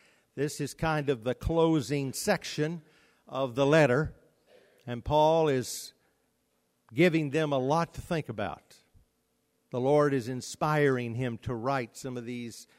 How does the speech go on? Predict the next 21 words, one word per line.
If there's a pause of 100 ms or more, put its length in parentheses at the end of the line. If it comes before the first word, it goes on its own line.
(160)
incredible (480)
truths
that
will
help
them,
that
would
help
them
and
will
help
us (400)
as
we
seek (300)
to
live
for
Christ,